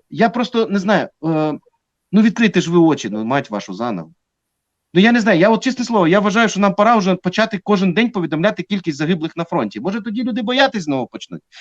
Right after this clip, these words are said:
Бо мені здається, найбільший злочин, який зробив Зеленський і його комунікаційники, це те, що вони вбили в людях страх. Люди чомусь вирішили, що десь когось щось не стосується.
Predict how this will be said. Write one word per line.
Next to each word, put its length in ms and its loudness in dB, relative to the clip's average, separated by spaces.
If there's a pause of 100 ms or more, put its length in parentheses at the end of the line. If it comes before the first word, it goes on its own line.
(180)
Бо 80 6
мені 180 4
здається, 280 -2
найбільший 420 0
злочин, 400 0
який 240 -2
зробив 360 0
Зеленський 480 0
і 40 2
його 180 0
комунікаційники, 760 -6
це 120 -12
те, 240 -2 (200)
що 140 -2
вони 160 6
вбили 420 4
в 80 2
людях 280 0
страх. 560 0 (1040)
Люди 300 4
чомусь 340 0
вирішили, 560 2 (180)
що 260 2 (340)
десь 260 2
когось 340 4
щось 300 -2
не 80 0
стосується. 800 -4